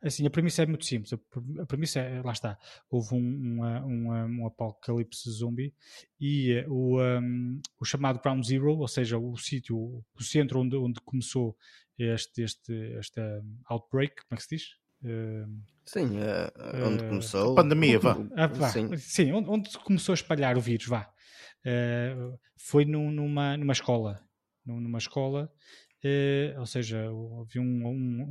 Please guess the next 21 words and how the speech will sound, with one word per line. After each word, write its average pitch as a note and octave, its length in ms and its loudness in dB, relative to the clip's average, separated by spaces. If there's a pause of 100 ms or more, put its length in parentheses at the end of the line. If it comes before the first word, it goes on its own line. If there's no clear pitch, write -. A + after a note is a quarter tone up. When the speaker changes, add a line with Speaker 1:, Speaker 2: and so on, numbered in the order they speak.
Speaker 1:
um B2+ 60 2
aluno B2 240 2
que - 60 -6
estava A#2 260 -2
com B2+ 120 2
o B2 40 2
vírus C#3 420 0 (360)
e C3 60 -2
foi C#3+ 140 4
a C#3 40 2
partir C#3 260 0
daí C#3 140 6
que, C3+ 100 -4
que, - 640 -4
que - 220 -20
o C3 40 0
vírus C3+ 180 0
começou C3+ 440 0 (120)
a C3+ 60 0
disseminar. A#2+ 600 -2 (640)
Ahm, B2+ 800 2